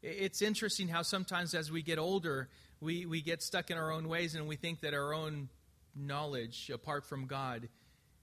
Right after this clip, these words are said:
is something of value when it's not. It's not. But he directs us, he guides us, he loves us, loved us, and will continue to guide us and direct us if we seek his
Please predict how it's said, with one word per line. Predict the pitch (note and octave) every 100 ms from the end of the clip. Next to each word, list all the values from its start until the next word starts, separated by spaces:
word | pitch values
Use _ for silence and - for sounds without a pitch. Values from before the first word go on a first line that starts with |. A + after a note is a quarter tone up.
| -
is | - C3+ B2+ A#2+
something | - D#3+ C3+ C3
of | B2
value | B2 B2 A#2+ G#2+
when | A#2
it's | A2+ -
not. | A#2 G2+ - - - - - _ _ _ _
It's | A2 -
not. | A#2+ G#2 D2+ - _ - _ _ _ _ _ _ _ _ _ _ - - -
But | E3
he | F#3+ A3
directs | A3 A3 A#3+ -
us, | E3+ F#3+
he |
guides | F3 F#3+ G#3+ A3 E3
us, | C#3 - - - - -
he | - G3+
loves | F3+ G#3+ A#3 F3+
us, | F3 C3 C3+ - - - -
loved | D3 G#3 A3+ D#3
us, | C3+ A2 - - -
and | E3 D#3+
will | D#3+
continue | - E3 G3+ G3 E3+
to | D#3
guide | D#3+ E3+
us | E3
and | E3
direct | D3 E3 E3+
us | D#3 D#3
if | C3
we | D#3+
seek | - E3+ -
his | E3+ E3 D#3+ -